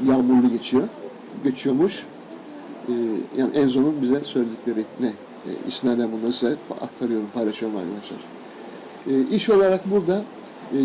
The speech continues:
genellikle, e, şimdi mesela bazı yabancılar varmış.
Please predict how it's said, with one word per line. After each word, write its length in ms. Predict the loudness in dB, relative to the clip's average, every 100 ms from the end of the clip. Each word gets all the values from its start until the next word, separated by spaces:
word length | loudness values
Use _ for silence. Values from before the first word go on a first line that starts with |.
| 4
genellikle, 520 | 4 6 4 2 0
e, 80 | 0 -6 -16 -18 -18 -18 -6 2 4 6 6 2
şimdi 180 | 0 0
mesela 260 | 2 2 4
bazı 240 | 4 6
yabancılar 480 | 6 6 4 4 4
varmış. 520 | 4 2 0 -2